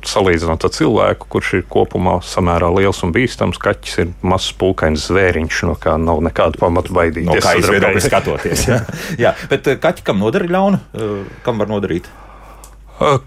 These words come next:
Speaker 1: kaķi var nodarīt ļaunu daudziem maziem, ā, putniņiem. Es teiktu, ka īpaši tiem, kas ligzdo uz zemes, bet tiem, kas ligzdo uz zemes, tāpat dzīve pilsētā ir grūta.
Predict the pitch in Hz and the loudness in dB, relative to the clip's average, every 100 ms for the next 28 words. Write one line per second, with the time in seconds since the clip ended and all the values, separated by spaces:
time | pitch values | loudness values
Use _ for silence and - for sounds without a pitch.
0 | - 143 165 - 135 123 135 151 120 110 | -2 0 2 0 0 2 2 2 2 2
1 | 98 110 107 127 147 139 110 95 120 139 | 0 0 2 4 4 4 0 2 2 2
2 | 131 104 98 117 110 101 90 87 98 92 | 0 0 0 0 0 2 2 0 0 0
3 | 92 - 127 123 104 101 95 92 90 107 | -2 -4 -4 -2 0 0 0 -2 -4 -6
4 | - 110 107 - 104 - - 117 120 98 | -2 0 0 -2 -4 -2 -2 -2 0 -2
5 | - - 113 113 - - 110 104 95 85 | -2 -2 -2 -2 -4 -2 -2 -2 0 0
6 | 80 82 113 151 147 120 107 120 110 - | 0 0 2 0 -2 -4 -4 -2 -2 -2
7 | - 110 92 107 95 - 110 95 - - | -4 -4 -2 -2 -2 0 -2 -2 -4 -2
8 | 127 - - 135 139 127 135 120 - 127 | -2 -4 -6 -6 -4 0 2 2 0 0
9 | - 117 - 113 110 110 117 120 123 - | 2 0 2 2 2 0 2 2 2 0
10 | 107 | -2